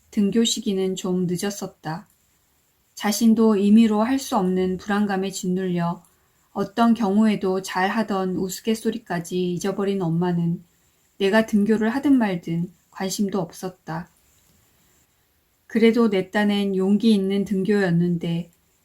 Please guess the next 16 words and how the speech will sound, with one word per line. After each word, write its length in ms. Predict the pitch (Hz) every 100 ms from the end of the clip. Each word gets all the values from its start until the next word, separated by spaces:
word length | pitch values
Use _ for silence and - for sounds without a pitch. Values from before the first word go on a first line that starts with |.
| _
학생 420 | - 285 - 294
수도 460 | 285 254 226 208 196
민청 400 | 180 196 269 240
간부를 480 | 226 185 185 196 196
빼면 480 | 233 208 180 175 185 _ _ _ _ _ _
과마다 520 | 269 269 262 233 220
한두 320 | 233 277 277
명으로 480 | 269 247 220 202 196
셀 240 | 208 262
정도밖에 680 | 254 226 220 190 170 - 175
안 220 | 170 165 170
됐다. 520 | 190 190 170 165 - _ _ _ _ _ _ _ _
그 240 | _ 220 208
소수의 600 | 254 294 - 240 220 220
주요 340 | - 214 220
과제는 600 | 220 170 196 180 180 180